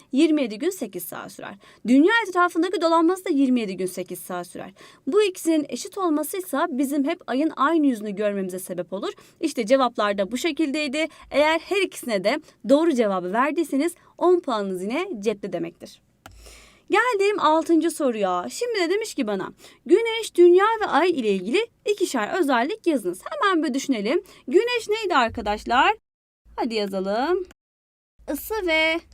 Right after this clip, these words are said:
ışık kaynağıydı bizim için. Başka ne biliyoruz? Hidrojen ve helyum gazlarından oluşur diyebiliriz, değil mi?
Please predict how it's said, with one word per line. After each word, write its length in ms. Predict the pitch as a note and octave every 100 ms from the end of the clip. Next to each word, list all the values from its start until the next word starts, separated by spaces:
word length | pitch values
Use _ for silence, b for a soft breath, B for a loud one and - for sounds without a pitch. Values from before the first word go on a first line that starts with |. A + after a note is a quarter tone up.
| - _ _ -
ışık 400 | - - F#4 -
kaynağıydı 840 | C#4+ A#3 G3+ F#3+ F3+ F3+ F3 E3+
bizim 260 | F3 F3
için. 540 | F3 E3+ F3+ F#3+ C#4 F4+ - _ _ _ _ _ _ _ _ _ _ _ _ -
Başka 320 | F#4 G#4 - A4+
ne 60 | F#4+
biliyoruz? 460 | C#4+ C4 B3 E4+ F4+ b b -
Hidrojen 640 | A4+ G4+ G4 E4+ D#4+ D4+
ve 40 | F4+
helyum 500 | G4+ A4+ G#4+ E4 C#4+
gazlarından 640 | C4+ C4+ A#3+ A#3+ A3+ G#3+
oluşur 360 | G#3 A3 F#4+ C#4+
diyebiliriz, 500 | C#4+ C4+ A3+ G#3+ G#3+
değil 180 | G4 F#4+
mi? 220 | G#3